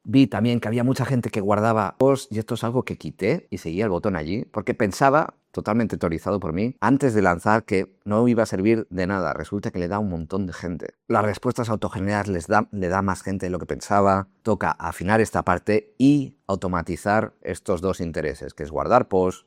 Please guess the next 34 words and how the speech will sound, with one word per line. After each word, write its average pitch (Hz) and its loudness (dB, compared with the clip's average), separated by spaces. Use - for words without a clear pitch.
trabajar 87 2
en 104 4
las 90 4
respuestas 98 -4
y 110 2
supongo, 151 4
aquí - -6
es 82 -2
especulación, 117 2
automatizar 98 2
todo 107 2
este - -2
proceso 101 0
de 80 -2
post 90 -4
encontrado 82 -2
a 82 -2
respuesta 69 -8
hecha. - -18
Parece 90 -4
que 90 -4
no 107 2
es - -2
como 98 -2
lo 90 0
usaba 87 -2
yo, 175 4
pero 80 -8
es - -14
como 90 -6
lo 107 2
usan 147 0
mis 95 -4
usuarios. - -6